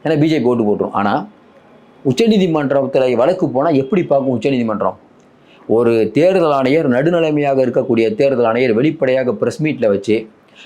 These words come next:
"எதிர்க்கட்சிகளே மோசம், என்னை, என்னை வந்து எங்களை, எங்க மேல என்ன குற்றச்சாட்டு சொல்லுவாங்க நாங்க எதிர்பார்த்துட்டு இருக்கோம், மன்னிப்பு கேட்கணும்." இதா ஒரு அ-, ஒரு,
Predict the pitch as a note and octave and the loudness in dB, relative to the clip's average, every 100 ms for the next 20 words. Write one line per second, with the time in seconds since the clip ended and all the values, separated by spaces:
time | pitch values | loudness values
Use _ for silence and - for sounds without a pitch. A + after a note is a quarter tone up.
0 | - A2 E3+ F#3+ D#3+ C3+ B2+ C#3 E3 A#2 | -2 0 2 2 0 0 0 2 2 2
1 | C3 C3+ B2+ - _ _ _ _ - - | 0 0 -4 -8 _ _ _ _ -14 -4
2 | A#2 B2 A2+ A#2 A#2+ A#2+ C3+ A#2 B2 C3 | 0 2 2 2 2 2 2 2 2 2
3 | A#2+ B2 B2+ D3 C#3 B2+ D3 C#3 B2+ D3 | 2 2 2 2 2 0 0 0 -2 0
4 | C#3 B2 A2+ A#2+ A#2 A#2+ C3+ C3 A#2+ C#3+ | 0 0 0 0 0 0 0 0 0 2
5 | C#3 B2 A2 A2 G2 A2 - _ _ - | 2 0 0 -2 -2 -2 -4 _ _ -20
6 | - _ G#2+ D#3 G#3+ F3 C#3 C3+ A2+ A2 | -20 _ 0 2 4 2 0 0 0 0
7 | D3 B2+ C#3 C3+ B2+ C3 C3 B2 A#2+ A#2 | 0 2 2 2 2 2 2 2 2 0